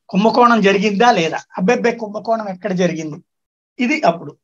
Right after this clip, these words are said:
సరే, దాని మీద స్టేలు ఇవన్నీ నడుస్తున్నాయి. అసలు ఫైబర్ గ్రిడ్ లో కుంభకోణమా కాదని సామాన్య పబ్లిక్ ఈజీగా అర్థం కావాలంటే, ఇంటింటికి నూట నలభై తొమ్మిది రూపాయలకి కేబుల్ కనెక్షన్, ప్లస్ ఇంటర్నెట్, ప్లస్ ఫోన్, ఈ మూడు ఇవ్వాలి అన్నటువంటి కేంద్ర ప్రభుత్వ సంకల్పం ప్రయోగాత్మకంగా రాష్ట్రానికి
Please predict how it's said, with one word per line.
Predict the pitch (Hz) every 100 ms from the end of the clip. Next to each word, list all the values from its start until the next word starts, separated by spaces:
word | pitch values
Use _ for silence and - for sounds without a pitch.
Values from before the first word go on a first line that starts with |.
| -
సరే, | 254 233
దాని | 202
మీద | 202 208
స్టేలు | 190 - 202 190 214 220
ఇవన్నీ | 185 175 175
నడుస్తున్నాయి. | 156 143 - -
అసలు | 180 196 180
ఫైబర్ | 185 202 214
గ్రిడ్ | 196 220 180
లో | 226 226 _ _ _ _
కుంభకోణమా | 202 233 254 254 247
కాదని | 233 226 226 240
సామాన్య | - 185 220 254 262 254
పబ్లిక్ | 240 196 226 -
ఈజీగా | 208 196 226 220
అర్థం | 185 202
కావాలంటే, | 185 165 135 - _ _ _ _ _ _ -
ఇంటింటికి | 247 240 285 277 233
నూట | 285 233 247
నలభై | 247 233 233
తొమ్మిది | 233 233 220
రూపాయలకి | 214 202 214 202 285
కేబుల్ | 226 196 202
కనెక్షన్, | 170 151 - - _ _ _ _
ప్లస్ | 226 262 - _ 202
ఇంటర్నెట్, | 190 202 170 143 _ -
ప్లస్ | 269 277 - -
ఫోన్, | 190 156 139 _ _ _ _ _ _ -
ఈ | 226
మూడు | 226 226 254 285 285 -
ఇవ్వాలి | 202 226 220 220
అన్నటువంటి | 202 196 226 262
కేంద్ర | - 214 214 240 233
ప్రభుత్వ | 233 208 190 -
సంకల్పం | - 190 190 202 240
ప్రయోగాత్మకంగా | 233 214 202 220 220 208 _ 208 185 202 233
రాష్ట్రానికి | 196 185 - - 202 214 226